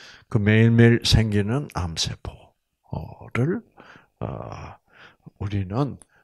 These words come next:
어, 어, 내가 알지도 못하고 있는 가운데에서,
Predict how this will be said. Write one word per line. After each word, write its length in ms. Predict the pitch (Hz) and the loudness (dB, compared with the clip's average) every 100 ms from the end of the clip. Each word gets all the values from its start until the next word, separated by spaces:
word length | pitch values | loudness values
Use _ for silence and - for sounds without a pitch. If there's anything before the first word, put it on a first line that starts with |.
| _ | _
어, 60 | - | -16
어, 1000 | - - - - - _ _ _ _ - 120 _ _ _ _ _ _ _ _ _ _ | -14 -18 -20 -20 -20 _ _ _ _ -18 -18 _ _ _ _ _ _ _ _ _ _
내가 760 | 107 120 113 113 90 - - _ _ _ _ | 2 4 6 2 0 -8 -18 _ _ _ _
알지도 640 | - 110 117 120 113 113 | -2 2 2 2 -2 -2
못하고 640 | 117 107 110 - - 151 135 | -2 -4 -2 -2 -2 0 0
있는 400 | 120 143 151 147 | 2 0 -2 -6
가운데에서, 1500 | - 117 117 107 85 78 - - - 104 123 85 62 - | -6 -4 -2 -4 -6 -8 -10 -14 -10 -2 0 0 -6 -14